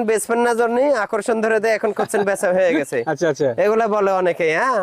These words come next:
Speaker 2: আচ্ছা।
Speaker 1: কিন্তু তাদের ভুল বুঝতে পারে, কিন্তু আসলেও
Speaker 2: তেমন
Speaker 1: তাদেরকে
Speaker 2: কোনো কিছু না,
Speaker 1: বোঝানোর
Speaker 2: হ্যাঁ।
Speaker 1: ক্ষমতা আমার নাই।
Speaker 2: আচ্ছা, ঠিক আছে।
Speaker 1: Only তেইশ হাজার টাকা নেবো, দুইটা বাচ্চা, তাও খরচ, বিকাশ খরচ, ভাড়ার খরচ সব আমি দিয়ে দেবো।
Speaker 2: সব দিয়ে দিবে ভাই,
Speaker 1: জি,
Speaker 2: ঠিক আছে।
Speaker 1: সব দিয়ে দেবো।
Speaker 2: ভাই,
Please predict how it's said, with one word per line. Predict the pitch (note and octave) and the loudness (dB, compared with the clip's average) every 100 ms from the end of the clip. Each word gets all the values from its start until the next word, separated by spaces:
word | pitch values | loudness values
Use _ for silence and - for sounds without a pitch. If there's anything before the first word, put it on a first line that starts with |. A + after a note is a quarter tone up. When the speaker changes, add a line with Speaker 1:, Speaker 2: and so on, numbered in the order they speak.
| D#3 | -2
Speaker 2:
আচ্ছা। | D3 | -2
Speaker 1:
কিন্তু | G3+ G#3 A3+ A3 G#3 | -2 0 2 2 0
তাদের | A3 G#3 A3 G3+ - _ _ - | -2 0 -2 -4 -10 _ _ -6
ভুল | F3+ C4+ B3+ | -2 0 0
বুঝতে | B3 - B3+ | 0 0 0
পারে, | A3+ F3+ | 0 -2
কিন্তু | E3 G3 A3 A3 G3 | -4 -4 0 0 0
আসলেও | F#3+ G#3 G#3+ G3+ - _ _ _ _ _ - | -2 -2 0 -2 -4 _ _ _ _ _ -4
Speaker 2:
তেমন | G3 | -2
Speaker 1:
তাদেরকে | G3 G#3 G3+ | 0 0 0
Speaker 2:
কোনো | G#3 | 0
কিছু | E3+ | 0
না, | F#3 | 0
Speaker 1:
বোঝানোর | G3 G#3 | 0 0
Speaker 2:
হ্যাঁ। | G3 | 0
Speaker 1:
ক্ষমতা | G#3+ G3 F#3 F#3 | 0 -2 0 -2
আমার | F3+ E3+ | 0 0
নাই। | D3+ B2+ | 0 -2
Speaker 2:
আচ্ছা, | - A#2+ - | -6 -6 -2
ঠিক | F3 | 0
আছে। | D#3+ | 0
Speaker 1:
Only | G3+ A#3 A3+ | 2 0 0
তেইশ | A3 G#3+ A3+ | 0 0 -2
হাজার | A3 A3 | -2 -2
টাকা | A#3 A#3 | -2 -2
নেবো, | A#3+ A#3 | 0 0
দুইটা | G#3 G3 A3 | 0 0 0
বাচ্চা, | G3+ G3+ A3+ | -2 -2 -4
তাও | A3 A3 | -4 -4
খরচ, | - G#3 G3+ D3 C3+ _ _ _ _ - | -2 0 0 0 -6 _ _ _ _ -4
বিকাশ | E3 F#3+ A#3 - | -2 0 -2 -2
খরচ, | A#3 A3+ A3 F#3+ | -2 0 0 0
ভাড়ার | G#3 G#3 | 0 0
খরচ | G3+ G#3+ G#3 | 0 -2 0
সব | A3+ G#3+ | -2 0
আমি | G3 F3 | 0 0
দিয়ে | D#3 | 0
দেবো। | B2+ A#2 | 0 0
Speaker 2:
সব | G3+ E3 | 0 0
দিয়ে | C#3+ | 0
দিবে | B2+ | -2
ভাই, | A#2+ | -4
Speaker 1:
জি, | A2 | -2
Speaker 2:
ঠিক | D3 | 0
আছে। | D3+ - | 0 -2
Speaker 1:
সব | E3+ C3 | -4 0
দিয়ে | C#3 | -2
দেবো। | |
Speaker 2:
ভাই, | A#2 | 0